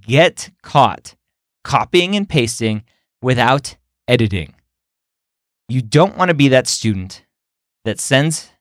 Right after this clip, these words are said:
a secondary essay to N Y U that says, "I would love to be part of Columbia's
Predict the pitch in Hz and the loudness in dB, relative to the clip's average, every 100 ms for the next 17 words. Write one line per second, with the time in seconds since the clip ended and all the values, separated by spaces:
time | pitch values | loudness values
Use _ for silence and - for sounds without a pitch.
0 | _ _ 131 - 135 139 135 135 110 104 | _ _ -8 -6 -4 -2 0 2 2 -2
1 | 107 98 101 - _ - 113 127 139 147 | -4 -4 -6 -12 _ -10 -4 0 2 4
2 | 104 92 92 - _ _ _ _ 120 117 | 2 0 -6 -12 _ _ _ _ -10 -6
3 | 131 107 101 - _ _ _ _ _ 120 | -4 -2 -4 -12 _ _ _ _ _ 0
4 | 151 147 113 131 196 190 165 143 135 143 | 2 2 0 2 2 2 -2 -2 0 2
5 | 127 120 - - _ _ _ - 113 107 | 2 2 -6 -18 _ _ _ 0 2 2
6 | 98 - _ _ _ 127 123 127 117 113 | -2 -12 _ _ _ -2 0 2 2 2
7 | - | -2